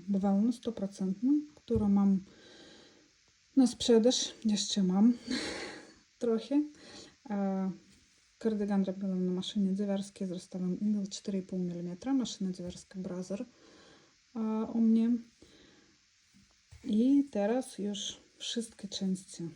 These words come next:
są zrobione. Zostało tylko ich zszyć. Tutaj to tył. Na tyłu u mnie zaznaczona. A, dokąd idzie mój bareczek. Szukamy tu miejscem. Tutaj idą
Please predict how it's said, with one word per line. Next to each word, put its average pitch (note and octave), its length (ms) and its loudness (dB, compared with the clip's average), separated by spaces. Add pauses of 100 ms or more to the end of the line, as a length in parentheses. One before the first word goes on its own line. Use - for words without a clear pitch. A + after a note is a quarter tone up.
(160)
są E3 260 -8
zrobione. E3+ 600 0 (680)
Zostało F#3 380 -8
tylko - 320 -12
ich - 140 -14
zszyć. - 500 -6 (920)
Tutaj B3 500 6 (180)
to G#3 140 2
tył. G3+ 480 2 (180)
Na G#3+ 160 2
tyłu A3+ 300 0
u B3 40 4
mnie G3+ 280 4
zaznaczona. G#3+ 680 0 (840)
A, F#3 440 -2
dokąd A3 500 2
idzie F#3+ 200 0
mój F#3+ 140 2
bareczek. D#3+ 580 -6 (1500)
Szukamy G#3+ 580 2
tu F#3+ 320 -2
miejscem. G#3+ 680 0 (1040)
Tutaj A3 440 0
idą F#3 300 0